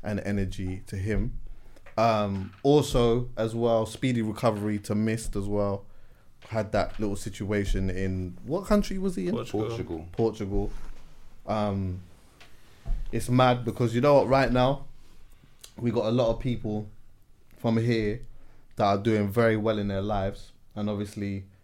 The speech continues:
Speaker 1: with doing very well and being financial and have, having a lot of bankrolls financially, sometimes, you know, you wanna buy and flex and be able to just go and just do your thing, and you'd love to be able to just live in a world where you could just buy what you want,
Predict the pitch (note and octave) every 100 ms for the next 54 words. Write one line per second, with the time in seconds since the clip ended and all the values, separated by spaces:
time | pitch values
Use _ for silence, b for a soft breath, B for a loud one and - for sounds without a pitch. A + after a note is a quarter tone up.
0 | b - A#2 A2+ A#2 G#2+ G2 G#2+ G2+ G2+
1 | G#2+ G2 G2 G2+ G2 - G#2 G#2 G#2 G#2
2 | - - G2+ G#2 G2+ G2 G#2+ A2 G#2 G2+
3 | G#2+ - F#2+ - - A#2 A2 - G#2 G2
4 | - G2 G2+ G#2 G2+ G2+ G2 G2 - b
5 | b b b - - G#2+ G#2+ G#2+ G2+ G2
6 | G2 G2+ G2+ G2+ F#2 G#2 G2 G2 F#2+ F#2
7 | - - A2+ G#2 - G2+ F#2+ G#2+ G#2 G2
8 | G2 G2 F2+ F#2 G#2 G2 F#2+ G2 F#2+ G2
9 | F#2+ F#2+ G#2 F#2+ F#2 F#2 G#2+ G#2+ - G2
10 | G2 G2 F#2+ F#2+ G2 F#2+ F#2+ F2+ G2+ F#2+
11 | F2+ F#2 F#2 F#2 F#2 F#2 F#2+ - A2+ G#2+
12 | G2+ G2 F2 F2 F2 F2+